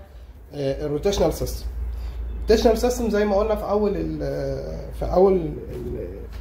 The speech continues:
الفيديو، إن هو عبارة عن إيه؟ إن هي عبارة عن، آه، عبارة عن جير،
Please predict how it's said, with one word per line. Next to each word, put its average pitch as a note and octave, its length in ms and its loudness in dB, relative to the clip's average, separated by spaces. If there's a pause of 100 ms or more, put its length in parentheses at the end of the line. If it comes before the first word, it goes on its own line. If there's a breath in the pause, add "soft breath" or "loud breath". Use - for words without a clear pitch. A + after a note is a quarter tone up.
الفيديو، D3 640 6
إن G3+ 120 6
هو G3+ 200 8
عبارة F#3+ 260 2
عن F#3 120 2
إيه؟ F3+ 220 0 (1000)
إن D#3+ 120 4
هي F3+ 240 10
عبارة F#3 320 6
عن، A#3 340 2 (220)
آه، C#3 300 -2 (380)
عبارة D#3+ 320 4
عن F3+ 120 4 (360)
جير، F#3+ 420 4